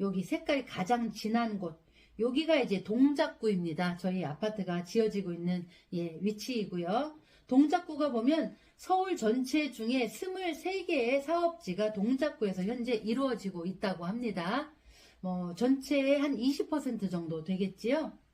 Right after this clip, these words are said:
그리고 다음 장을 보시면, 네, 현재 이 칠 호선 라인으로 해서, 어, 동작구 같은 경우는 상당히 이제 조합 아파트가 많이 진행이 되고 있는데,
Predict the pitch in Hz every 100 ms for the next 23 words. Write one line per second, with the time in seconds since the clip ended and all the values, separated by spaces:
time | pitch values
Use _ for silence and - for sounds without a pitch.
0 | _ _ _ _ _ _ - _ _ _
1 | _ - - - - - - 247 254 202
2 | 226 294 302 311 294 285 226 202 226 240
3 | 311 226 151 - _ _ _ _ _ 185
4 | 180 165 - _ _ - 359 359 330 311
5 | 302 - 226 233 220 - - 403 415 415
6 | 415 349 285 196 185 233 247 240 208 196
7 | 285 311 262 208 233 185 143 - _ -
8 | 180 180 214 240 285 285 254 247 233 202
9 | 208 208 359 359 320 285 226 196 180 214
10 | 226 214 190 196 196 185 156 180 208 208
11 | 208 208 214 196 180 185 180 175 196 277
12 | 175